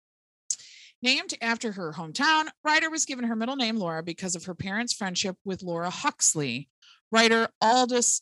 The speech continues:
Huxley's wife. You know, those, those two old chestnuts. I have no idea who those people are. Um, oh, this all comes from Wikipedia. Uh, her stage name derives from Rich Ry-,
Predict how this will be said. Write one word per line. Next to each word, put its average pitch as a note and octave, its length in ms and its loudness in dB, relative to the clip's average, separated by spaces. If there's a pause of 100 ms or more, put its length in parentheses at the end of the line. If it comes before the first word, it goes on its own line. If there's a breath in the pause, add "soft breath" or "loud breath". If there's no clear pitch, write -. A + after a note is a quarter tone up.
(140)
Huxley's F#3+ 760 -2 (480)
wife. - 480 -6 (120)
You A3+ 80 0
know, D#3 100 0
those, F3+ 480 -2
those F#3+ 240 -4
two F3+ 180 -6
old D3+ 200 -8
chestnuts. D3 680 -6
I C#3+ 100 -8
have C3 120 -10
no A#2+ 80 -8
idea A2 240 -10
who D3+ 100 -14
those - 180 -10
people - 260 -18
are. D#3 100 -14 (400 loud breath)
Um, A#3+ 300 6
oh, B3+ 80 2
this C4 180 0
all - 100 2
comes A3 200 -2
from F#3 160 -6
Wikipedia. D3 460 -8 (340 loud breath)
Uh, C4 420 8
her D4 260 -2
stage D4 380 2
name C#4 220 -2
derives A3+ 400 2
from F#3+ 160 -6
Rich G#3 240 -6
Ry-, G3+ 260 4